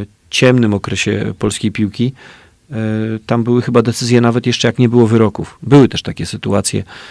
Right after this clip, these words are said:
Więc tutaj absolutnie nie ma reguły i związek się nie musi kierować, e, kodeksem, e, cywilnym, kodeksem karnym, kodeksem postępowania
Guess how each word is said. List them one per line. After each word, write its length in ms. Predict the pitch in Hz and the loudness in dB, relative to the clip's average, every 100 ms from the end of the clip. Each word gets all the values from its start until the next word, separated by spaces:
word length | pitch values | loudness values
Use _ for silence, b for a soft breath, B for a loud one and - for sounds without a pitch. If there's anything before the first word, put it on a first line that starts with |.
| B | B
Więc 120 | 143 | -4
tutaj 240 | - 165 - | 0 2 2
absolutnie 500 | 143 - 156 151 147 | 2 0 0 2 0
nie 120 | 147 | 2
ma 120 | 139 | 2
reguły 360 | 123 120 160 160 | 2 2 2 2
i 80 | 127 | 0
związek 320 | 127 143 135 | 0 -2 -2
się 140 | - | 0
nie 120 | 135 135 | 0 2
musi 280 | 156 - | 0 -2
kierować, 540 | 131 135 131 127 120 - b b b b b _ | -2 0 2 0 -2 -6 b b b b b _
e, 40 | 107 104 107 104 - | -8 -6 -6 -8 -10
kodeksem, 800 | - 120 110 131 - - 110 110 107 b b b _ _ | -6 -2 2 2 0 -2 0 -2 -6 b b b _ _
e, 40 | 147 104 98 98 98 101 104 110 120 | -14 -12 -10 -12 -14 -14 -16 -18 -20
cywilnym, 500 | - - 113 139 135 | -12 -4 0 2 2
kodeksem 400 | 113 98 98 107 | 0 -2 -4 -4
karnym, 380 | 107 123 117 110 | -2 0 0 -2
kodeksem 420 | 107 101 98 - 101 | -4 -8 -10 -12 -14
postępowania 680 | 110 110 104 107 104 101 | -14 -14 -10 -8 -6 -8